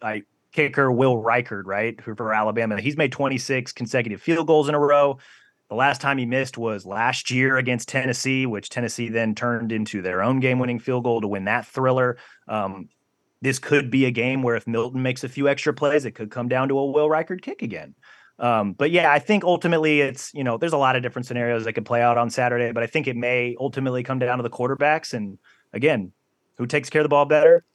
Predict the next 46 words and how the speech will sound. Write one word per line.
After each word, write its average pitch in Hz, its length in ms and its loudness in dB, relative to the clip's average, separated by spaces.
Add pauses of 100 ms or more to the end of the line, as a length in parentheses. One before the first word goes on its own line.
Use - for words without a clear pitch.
(160)
and 104 160 -12
who 120 60 -4
makes 135 220 0
a 139 60 2
few 147 160 -4
more 147 160 4
splash 143 380 0
plays. 139 580 -4
And 107 220 -6
based 127 240 -2
on 139 80 4
everything 135 320 0
we've 131 180 -2
seen 143 400 -2
and 123 120 -2
everything 127 320 -4
I've 131 220 -2
heard, 139 260 0
I, 110 340 -4 (100)
I, 120 60 0
I - 40 -2
think 139 200 -2
I'm 135 140 2
with 131 180 0
you 135 100 -2
guys. 131 220 2
I 117 60 -4
think 127 180 -6
I'll 123 140 0
take 127 240 -6
Milroe 120 400 -2
to 123 140 -8
do 113 160 -8
just 110 280 -2
enough 117 260 -2
for 107 320 -4 (360)
Alabama 110 540 0
to, 107 260 0 (120)
to 120 100 -10
eke 110 200 -4
out 110 140 2
a - 20 0
win 98 220 -4
in 98 80 -6
this 78 160 -16
one. 71 160 -20